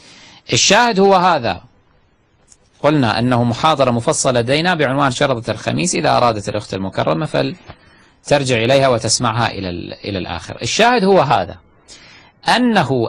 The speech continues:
الذين بايعوا علياً بجهد من شرطة الخميس حين تمددوا في الأمة واستطاعوا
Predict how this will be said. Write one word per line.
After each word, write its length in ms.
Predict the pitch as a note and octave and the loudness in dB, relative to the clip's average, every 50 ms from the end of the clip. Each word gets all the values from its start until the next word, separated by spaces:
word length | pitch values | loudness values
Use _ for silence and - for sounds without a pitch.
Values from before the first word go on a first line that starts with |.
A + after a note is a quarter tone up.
| - C3 | 0 0
الذين 640 | C#3 D3 D3 D3 D#3 D#3+ D3+ G#3+ A#3 B3 A#3 A3 G3+ | 0 2 2 2 2 0 0 0 -2 0 0 0 0
بايعوا 720 | D#3+ F3+ G3+ A3 A#3 A3+ A3+ A3 A3 G#3 E3 F#3+ F#3+ F3+ C#3+ | 2 2 2 4 2 2 2 2 2 2 4 4 2 2 2
علياً 720 | A#2+ C#3 D3+ D#3 D#3 D3 C3+ C3 B2 A2+ G2+ F2+ E2 - - _ _ _ _ _ _ _ _ _ _ _ _ _ _ _ _ _ _ _ _ _ - _ _ - _ - | 2 2 2 2 0 0 0 0 0 0 0 -4 -8 -12 -16 _ _ _ _ _ _ _ _ _ _ _ _ _ _ _ _ _ _ _ _ _ -20 _ _ -20 _ -10
بجهد 680 | F#2+ G2 G2+ B2 B2 A#2 F3 A#3 A#3+ F3+ D#3 C#3+ C#3 F3 | -8 -2 -2 0 2 4 4 4 4 2 0 0 0 2
من 320 | F#3 F3 D#3 C#3+ C3 A#2+ | 2 2 2 2 0 0
شرطة 560 | A#2 - - B2+ C3 E3 F3+ F3+ E3 - - | -2 0 0 2 2 2 0 0 -4 -2 -2
الخميس 720 | B2 G#2 - - A2 A#2+ A#2+ G2+ F#2+ - - - - - _ _ _ _ _ _ _ _ _ _ _ _ _ _ _ _ _ _ _ | -4 -4 -2 -2 -2 -2 -2 -2 -4 -6 -8 -10 -10 -14 _ _ _ _ _ _ _ _ _ _ _ _ _ _ _ _ _ _ _
حين 280 | - G2+ G2+ G#2+ G#2+ | -6 -4 -4 -4 -2
تمددوا 640 | - - A2+ C#3 F3+ - _ _ F#3 F3 D#3 E3 D3 | -2 0 0 0 0 -2 _ _ -2 0 2 0 -2
في 140 | - - | 0 -4
الأمة 460 | C3 A#2 G#2+ B2 A2+ G#2 F#2+ F2 F2 - _ _ _ _ _ _ _ _ _ _ _ _ _ | -6 -2 -2 -2 -2 -2 -6 -8 -10 -14 _ _ _ _ _ _ _ _ _ _ _ _ _
واستطاعوا 1200 | - G2+ F#2+ - - - A2+ A2 A2+ D3 F3+ G#3 G#3+ G#3+ G3 D3 D3 F3 F3 F3 F3 F3 F3+ F3+ | -6 -4 -4 -4 -2 -2 -2 2 4 4 4 6 4 4 2 2 2 2 2 2 2 2 0 -2